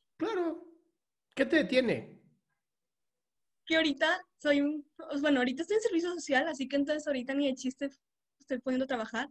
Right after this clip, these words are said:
Speaker 2: y todo.
Speaker 1: ¿Cuánto, cuánto te falta?
Speaker 2: Me falta un año y medio. Ya tengo todos los planes para que apenas me gradúe me voy de mi casa.
Speaker 1: Va, y me,
Speaker 2: Pero
Speaker 1: entonces me, a ver, mi amor, ¿me vas a decir entonces que no puedes aguantar un año y medio de alguien que está jodiendo y ignorarlo?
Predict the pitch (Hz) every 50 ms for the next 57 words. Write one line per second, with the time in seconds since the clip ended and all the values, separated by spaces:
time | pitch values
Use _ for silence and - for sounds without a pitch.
0 | _ - 262 226 277 247 220 175 185 202 - - - 226 202 196 214 202 214 208
1 | 226 240 247 - 165 - - - _ _ _ _ _ _ _ _ _ _ _ -
2 | 277 277 277 285 262 277 285 277 285 285 285 285 285 277 233 208 196 190 220 -
3 | _ - - 285 277 320 311 330 330 330 339 320 330 330 330 330 - - 285 277
4 | 277 277 320 370 - - - 269 262 262 247 240 240 233 226 233 233 247 254 247
5 | 240 233 226 226 226 226 - _ - 262 240 - 262 247 269 294 320 302 277 247
6 | 240 247 285 311 294 262 233 226 220 233 233 226 214 - 277 277 226 196 208 -
7 | _ _ - 214 196 - - 190 196 208 285 294 302 277 247 254 254 254 - 202
8 | 185 185 170 147 139 - 170 170 175 151 - - - - - 180 175 202 196 196
9 | 233 214 170 196 202 202 180 160 - 180 175 170 160 131 131 131 - - - -
10 | _ _ _ _ _ _ _ - 185 180 190 190 185 202 233 214 196 202 156 156
11 | - 202 180 185 185 190 190 190 196 196 185 180 175 180 180 190 180 165 165 160
12 | 165 165 180 180 180 180 135 - 165 156 - 180 170 165 165 170 170 170 156 143
13 | 139 139 147 139 143 156 165 180 - 339 392 508 - - _